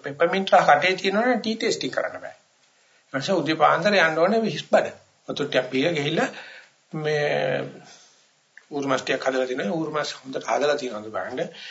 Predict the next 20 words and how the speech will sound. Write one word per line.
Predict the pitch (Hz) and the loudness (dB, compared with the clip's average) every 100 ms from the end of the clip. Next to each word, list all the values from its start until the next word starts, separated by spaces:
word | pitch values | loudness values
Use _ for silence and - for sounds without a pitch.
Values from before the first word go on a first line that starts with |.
| - - | -18 -14
තේ | - 135 | -2 0
ටිකක් | 135 135 135 - | 2 0 0 -2
රස | 139 135 | -2 0
බලලා, | 131 127 127 110 - - _ | 0 4 4 4 0 -18 _
රස | - - | -8 -2
බලන්න. | 156 180 151 98 120 107 - - - - - - - | 4 6 6 4 2 0 -2 -16 -20 -16 -14 -4 -4
දිව | - 165 214 | -2 2 2
තියෙන්න | 196 190 196 | 4 4 6
ඕන | 226 233 | 4 4
ස්වභාවිකව. | 214 208 143 110 - - - - - - _ _ _ _ - | 6 6 6 4 -2 -14 -20 -20 -20 -20 _ _ _ _ -4
හැබැයි | 226 202 | 0 2
ඒත් | 226 277 - | 2 0 -4
ඉන්ද්‍රිය | 180 226 240 | -4 -2 4
දමනයෙන් | 214 202 185 139 | 6 6 4 2
තමයි. | 139 131 - - _ | 2 0 -2 -14 _
නැත්නම් | 131 131 131 | -8 -4 -4
මං | 127 131 | -4 -4
කියන්නේ | 127 120 143 | -4 -2 -2
ඉන්ද්‍රියන්ගෙන් | 175 196 190 165 127 135 | 2 6 8 8 6 8
තමයි. | 160 - | 6 6